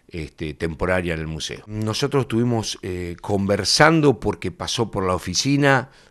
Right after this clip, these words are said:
cuando se enteró de esto, eh, alguien referente del automovilismo, sabemos que hay más, entonces queremos tener un lugar para todo aquello que consigamos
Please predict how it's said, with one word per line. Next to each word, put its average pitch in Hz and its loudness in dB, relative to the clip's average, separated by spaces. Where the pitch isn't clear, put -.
cuando 87 -2
se 87 -4
enteró 90 0
de 117 4
esto, 127 4
eh, 85 -4
alguien 92 -4
referente 98 -4
del 87 -6
automovilismo, 92 -2
sabemos 98 -4
que - -4
hay 90 -2
más, 113 2
entonces 92 -6
queremos 110 -2
tener 107 -4
un 107 -4
lugar 117 0
para 95 -4
todo 131 0
aquello 117 -4
que 95 -8
consigamos 107 -2